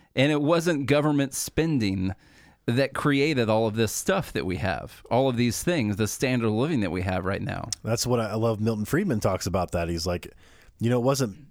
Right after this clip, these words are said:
Speaker 2: you know, government bureaucrats who helped Henry Ford revolutionize the automobile industry.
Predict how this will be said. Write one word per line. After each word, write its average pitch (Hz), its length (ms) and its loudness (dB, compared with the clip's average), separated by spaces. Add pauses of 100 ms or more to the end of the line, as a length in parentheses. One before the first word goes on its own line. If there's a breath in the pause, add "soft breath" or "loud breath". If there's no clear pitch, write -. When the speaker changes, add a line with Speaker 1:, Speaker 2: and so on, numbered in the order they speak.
(120)
Speaker 2:
you 117 120 -2
know, 95 260 -2 (100)
government 123 420 0
bureaucrats 104 720 -2
who 98 280 -2
helped 104 320 -2
Henry 104 260 -2
Ford 107 400 -2
revolutionize 104 720 -2
the 113 140 0
automobile 123 520 0
industry. - 480 -6